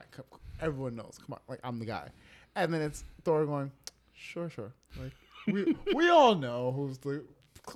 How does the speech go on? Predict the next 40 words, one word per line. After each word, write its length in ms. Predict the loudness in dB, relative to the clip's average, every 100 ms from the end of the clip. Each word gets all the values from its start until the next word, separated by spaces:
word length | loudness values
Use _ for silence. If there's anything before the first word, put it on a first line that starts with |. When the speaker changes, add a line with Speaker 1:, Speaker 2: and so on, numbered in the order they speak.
| -16 -8
Speaker 1:
we 120 | -4 -2
know, 180 | -4 -12 -18 -12
we 100 | -10
know." 240 | -8 -6 0
Speaker 2:
Yo, 220 | 2 4
it's 260 | 4 4 4
so 440 | 0 6 10 10
ballsy 540 | 10 8 10 8 6
for 80 | 6
them 120 | 6
to 20 | 6
be 60 |
like, 120 | 6 6
"We're 100 | 4
just 120 | 6
gonna 140 | 10
re-release 420 | 10 10 10 8
this 160 | 6 4
film 400 | 6 8 8 6 4
with 340 | 4 4 0 -2
an 200 | 0 2
extra 340 | 2 0 0 2
credit 360 | 4 4 4
scene, 340 | 4 6 6 4
so 540 | 6 6 8 6 2 -4 -20 _ _ _ -2
to 80 |
get 180 | 4 4
people 240 | 6 4 4
hyped 180 | 0
for 60 | 0
Phase 240 | 4 4
four, 320 | 6 8 8 8
because 240 | 6 8
we 80 | 8
know 140 | 8
people 260 | 6 4 0
will 80 | 0
go 140 | -2
see 160 | -2 -6
it." 160 | -10